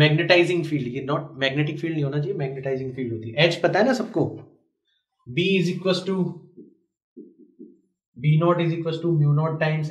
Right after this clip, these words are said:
H naught होता था। Magnetic properties of matter याद करो सबके सब, मैग्नेटाइजिंग फील्ड कैसे उसको अपन परमिएबिलिटी से रिलेट करते थे। The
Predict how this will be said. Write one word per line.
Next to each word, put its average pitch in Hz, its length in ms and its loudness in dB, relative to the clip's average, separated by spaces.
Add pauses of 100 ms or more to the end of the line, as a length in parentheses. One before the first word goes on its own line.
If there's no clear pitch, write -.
H 143 200 -2
naught 151 160 0
होता 139 240 -6
था। 139 100 -4 (400)
Magnetic 151 480 0
properties 151 560 -2
of - 140 -4
matter 143 360 0
याद 143 280 2
करो 143 220 2
सबके 143 320 -6
सब, 135 200 -2
मैग्नेटाइजिंग 135 680 -2
फील्ड 131 380 -8 (600)
कैसे 131 240 2
उसको 139 280 0
अपन 135 200 -2
परमिएबिलिटी 123 680 -2
से 131 120 -6
रिलेट 117 360 -6
करते 113 260 -8
थे। 120 200 -8
The 135 140 -2